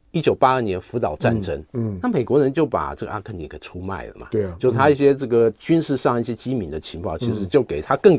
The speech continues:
Speaker 1: 铁杆的盟友，
Speaker 2: 盟友英国，
Speaker 1: 英国，
Speaker 2: 当然是给英国啊。
Speaker 1: 哎。对，所以这个部分，
Speaker 2: 嗯。
Speaker 1: 我认为超支在别人，对我们国军本身来讲，以严谨的用兵来讲，就不，
Speaker 2: 嗯。
Speaker 1: 不太靠谱。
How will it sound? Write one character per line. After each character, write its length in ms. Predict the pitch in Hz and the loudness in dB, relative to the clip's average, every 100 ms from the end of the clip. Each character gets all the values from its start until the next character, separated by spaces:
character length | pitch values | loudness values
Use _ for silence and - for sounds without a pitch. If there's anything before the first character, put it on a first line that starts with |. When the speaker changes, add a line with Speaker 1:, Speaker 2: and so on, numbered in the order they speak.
| - | 2
Speaker 1:
铁 340 | - - 127 | -12 0 2
杆 220 | 151 92 | 2 0
的 60 | 98 | -4
盟 240 | 90 104 | -6 0
友， 160 | 131 - | 0 0
Speaker 2:
盟 200 | 117 120 | -2 0
友 60 | 123 | 2
英 240 | 170 220 | 8 8
国， 120 | - 98 | 8 4
Speaker 1:
英 140 | 87 | 2
国， 100 | 90 | 0
Speaker 2:
当 160 | 131 147 | 2 2
然 80 | - | 2
是 80 | |
给 140 | 117 98 | 0 0
英 240 | 101 123 | 0 0
国 320 | 110 95 98 | 0 0 0
啊。 180 | 104 113 | -2 -4
Speaker 1:
哎。 80 | 120 | 0
对， 180 | 175 175 | 6 6
所 140 | 160 262 | 6 4
以 40 | |
这 140 | 113 | 4
个 80 | 269 | 4
部 140 | 220 208 | 4 6
分， 160 | 226 | 8
Speaker 2:
嗯。 80 | 165 | 8
Speaker 1:
我 100 | 127 | 8
认 160 | 196 175 | 8 10
为 240 | 151 156 | 10 8
超 240 | - 175 | 4 2
支 160 | 170 165 | 2 4
在 140 | 170 | 2
别 200 | 123 104 | 2 2
人， 200 | 98 95 | 2 0
对 200 | 98 156 | 4 4
我 160 | 113 82 | 6 4
们 140 | 92 | -2
国 160 | - 104 | 0 0
军 180 | 123 139 | 2 0
本 160 | 76 | -2
身 160 | - 107 | -2 -2
来 160 | 80 76 | -2 -4
讲， 240 | 78 76 | -6 -8
以 480 | 82 80 78 78 78 | -8 -10 -10 -12 -8
严 200 | 107 117 | 0 0
谨 160 | 151 90 | 0 -4
的 80 | 101 | 2
用 220 | 196 113 | 4 4
兵 180 | 113 92 | -2 -6
来 160 | 64 | -6
讲， 160 | 85 71 | -10 -6
就 120 | - | -4
不， 160 | 113 101 | -2 -4
Speaker 2:
嗯。 100 | 92 | -6
Speaker 1:
不 80 | 113 | -2
太 120 | 131 | 0
靠 220 | - 104 78 | 2 -2 -2
谱。 160 | - | -10